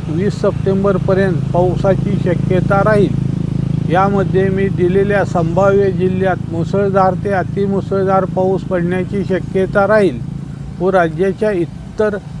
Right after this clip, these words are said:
जिल्ह्यात मध्यम ते मुसळधार पाऊस पडण्याची शक्यता राहील.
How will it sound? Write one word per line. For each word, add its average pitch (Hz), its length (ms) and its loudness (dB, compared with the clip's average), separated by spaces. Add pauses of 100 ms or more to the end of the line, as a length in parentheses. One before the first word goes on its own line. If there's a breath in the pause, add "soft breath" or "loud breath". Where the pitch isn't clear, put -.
जिल्ह्यात 190 560 2
मध्यम 170 540 0
ते 214 100 -2
मुसळधार 196 640 2
पाऊस 190 360 -2
पडण्याची 185 680 -2
शक्यता 180 680 0
राहील. 196 400 2